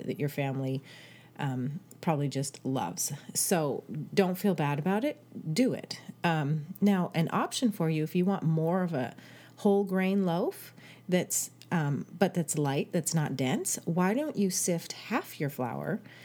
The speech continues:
and not the other half? And so then you've got a mix of whole grain flour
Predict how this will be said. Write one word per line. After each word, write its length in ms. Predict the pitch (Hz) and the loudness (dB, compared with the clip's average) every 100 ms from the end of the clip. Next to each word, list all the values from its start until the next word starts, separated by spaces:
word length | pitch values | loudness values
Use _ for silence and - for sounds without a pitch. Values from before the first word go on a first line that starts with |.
| - - - | -20 -20 -2
and 160 | 175 165 | 0 2
not 260 | 175 180 175 | 2 0 0
the 140 | 180 | 0
other 200 | 170 151 | 0 -2
half? 400 | - - 185 - 185 | -6 -10 -12 -12 -6
And 140 | - 175 | 0 2
so 100 | 190 | 4
then 160 | 202 | 4
you've 140 | 214 208 | 2 2
got 140 | 190 | 2
a 40 | 175 | 2
mix 380 | 165 160 - | 2 0 -2
of 160 | 151 147 | -2 -2
whole 220 | 143 175 | 0 0
grain 240 | 190 202 202 | 4 2 2
flour 460 | 202 180 180 180 | 0 2 2 0